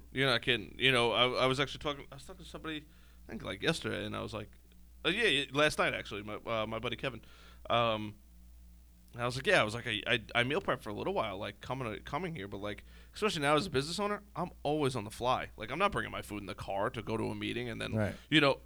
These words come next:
Speaker 1: 'cause I have. I pu-, I put it in the car, and then they're like, "Oh, let's go to lunch." And I'm like, "Okay, let's go to lunch." Like, you wanna close that deal. Of course you're gonna go to lunch.
Speaker 2: Right, of
Speaker 1: And
Speaker 2: course.
Speaker 1: then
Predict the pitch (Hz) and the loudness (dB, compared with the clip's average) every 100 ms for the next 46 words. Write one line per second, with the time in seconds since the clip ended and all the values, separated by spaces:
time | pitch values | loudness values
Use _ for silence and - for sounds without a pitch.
0 | - - - - 220 170 214 165 113 - | -16 -18 -4 0 8 12 12 10 4 0
1 | 135 123 135 - 175 151 - 131 143 135 | 2 8 8 8 6 4 6 8 8 6
2 | 131 - - - 170 226 175 - 190 185 | 0 -4 -8 -2 4 8 8 8 6 8
3 | 180 117 127 120 120 127 170 180 151 - | 6 4 -2 0 0 0 2 4 4 4
4 | 160 175 139 117 - - - 131 127 - | 2 4 2 0 -8 -12 -16 -2 -2 -2
5 | - - - - - 220 208 190 214 196 | -10 -18 -18 -14 2 6 6 8 8 10
6 | 185 220 165 110 220 - 147 123 117 107 | 10 8 2 4 4 4 2 0 0 -2
7 | 76 82 135 160 113 104 - 170 170 160 | -6 -4 4 6 6 4 10 10 12 8